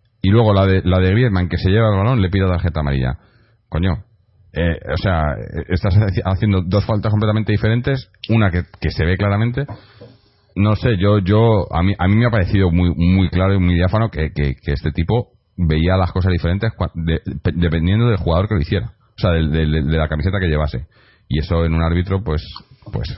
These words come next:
afecta, al final acabas, acabas afectando al partido y al resultado. Por suerte, eh, hemos sido tan superiores al Getafe que no, que no han, no ha podido afectar al resultado. Pero en otro partido,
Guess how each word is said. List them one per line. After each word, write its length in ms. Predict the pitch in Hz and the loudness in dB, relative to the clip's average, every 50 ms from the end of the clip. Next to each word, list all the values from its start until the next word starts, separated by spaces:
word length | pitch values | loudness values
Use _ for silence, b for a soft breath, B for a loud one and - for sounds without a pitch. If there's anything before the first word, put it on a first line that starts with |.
| - | -6
afecta, 380 | - 82 - 107 104 - 147 - - | -6 -4 -2 -2 -2 -2 -2 -2 0
al 140 | - 101 | 0 2
final 200 | 85 92 95 107 123 | 2 2 2 2 2
acabas, 380 | 117 120 123 123 113 - - B B B B B B B B B - | 2 2 0 0 0 -2 -6 B B B B B B B B B -4
acabas 340 | 78 80 90 98 107 110 98 113 | -4 0 0 2 2 2 0 0
afectando 440 | 104 104 - - 101 92 90 87 | -2 -2 -2 0 0 0 2 2
al 80 | 80 76 | 0 0
partido 360 | - 69 69 - - 117 123 123 | -2 -4 -4 -2 0 0 2 2
y 40 | |
al 60 | 113 87 | 0 0
resultado. 480 | 78 - - 73 69 - 110 101 82 | -4 -2 -4 -2 0 2 2 2 2
Por 160 | 71 76 69 | 0 -2 -4
suerte, 460 | 85 95 104 104 107 - 117 120 123 - B B B B B B B B B B B B _ - | 0 2 2 2 2 2 0 -2 -2 -2 B B B B B B B B B B B B _ -4
eh, 320 | - 80 82 80 82 67 76 | -2 0 0 0 0 0 2
hemos 240 | 90 98 101 95 - | 2 4 4 2 2
sido 420 | 113 113 107 110 110 104 - - _ _ _ _ _ - - - | 4 4 4 4 4 2 0 -6 _ _ _ _ _ -20 -10 -4
tan 160 | - 95 98 | 0 0 0
superiores 540 | - - 101 90 90 87 90 98 98 95 - | 2 2 2 2 2 2 2 2 0 0 0
al 80 | 104 95 | -2 -2
Getafe 340 | - 92 - 95 - 117 107 | -2 -2 -2 0 0 0 0
que 100 | - 90 | 0 0
no, 220 | 82 85 87 85 73 | 0 2 0 0 0
que 120 | - 78 | 0 0
no 100 | 80 85 | 0 0
han, 380 | 87 87 90 87 85 80 73 62 53 - 76 80 - - | 0 0 0 0 0 0 -2 -4 -4 -2 -2 -2 -2 0
no 180 | 87 87 90 | 0 0 2
ha 40 | 80 | 2
podido 220 | 78 95 90 87 | 0 0 0 0
afectar 280 | 82 85 73 - - 78 | 0 -2 -2 -2 -2 -2
al 100 | 78 76 | -2 -2
resultado. 640 | 73 73 - - 71 71 - - 123 104 73 - b b b b b b b b b b b _ - | -4 -4 -4 -2 -2 -2 -2 -2 0 0 -2 -2 b b b b b b b b b b b _ -4
Pero 800 | 87 82 80 78 78 76 76 76 73 71 71 71 71 69 65 50 50 - | -2 0 0 2 2 0 0 0 0 0 0 0 -2 -2 -4 -4 -6 -4
en 120 | - 78 82 | -4 -2 -2
otro 240 | 85 80 107 101 | 0 -2 -2 -2
partido, 600 | 90 104 101 101 95 107 117 127 143 156 175 - | 0 0 -2 -2 0 0 2 2 2 0 -2 -4